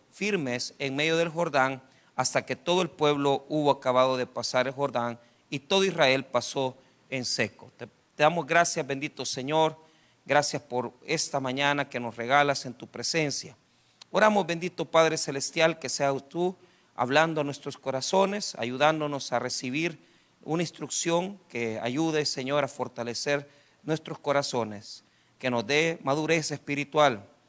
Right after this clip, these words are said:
que nos dé, Señor, también la capacidad de comprender las decisiones que debemos de tomar. Te damos las gracias por tu bondad y misericordia. En el nombre de Jesús, amén y amén. Pueden tomar asiento, amados hermanos.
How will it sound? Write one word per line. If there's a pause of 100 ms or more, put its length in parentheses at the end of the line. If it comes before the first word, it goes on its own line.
(320)
que
nos
dé,
Señor,
también
la
capacidad
de
comprender (340)
las
decisiones
que
debemos
de
tomar. (580)
Te
damos
las
gracias
por
tu (320)
bondad
y
misericordia.
En
el
nombre
de
Jesús, (400)
amén (280)
y (160)
amén.
Pueden
tomar
asiento,
amados
hermanos.